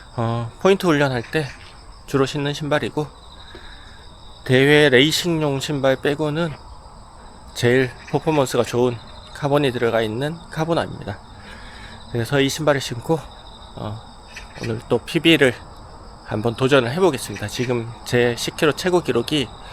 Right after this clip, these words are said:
지난 용인 마라톤 때 세웠던 사십이 분 오십구 초. 과연 그 기록을 깰 수 있을지 한번 도전해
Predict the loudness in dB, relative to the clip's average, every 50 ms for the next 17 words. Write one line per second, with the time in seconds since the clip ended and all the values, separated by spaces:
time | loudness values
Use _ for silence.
0 | -16 -14 -14 -14 -16 -16 -16 -18 -18 -14 -4 -2 2 4 4 4 6 6 4 4
1 | 4 4 4 4 4 4 2 0 -2 -4 -4 -4 -2 0 2 2 2 2 0 0
2 | 0 0 -2 0 2 2 2 2 0 -4 -8 -14 -18 -18 -18 -18 -18 -18 -18 -18
3 | -18 -18 -14 -8 -2 0 0 2 2 2 0 0 0 -2 -2 -2 0 2 4 4
4 | 4 2 0 -2 -6 -6 -4 -4 -4 -4 -4 -8 -12 -12 -12 -14 -14 -16 -16 -16
5 | -12 -2 2 6 6 6 6 4 4 4 4 4 4 4 2 4 4 6 6 4
6 | 4 2 2 2 0 0 2 0 -2 -2 -4 -4 -2 -2 -2 -2 -2 -6 -12 -14
7 | -14 -14 -14 -8 -4 -2 4 4 4 4 4 -2 -12 -12 -10 -4 -2 2 4 4
8 | 6 6 4 2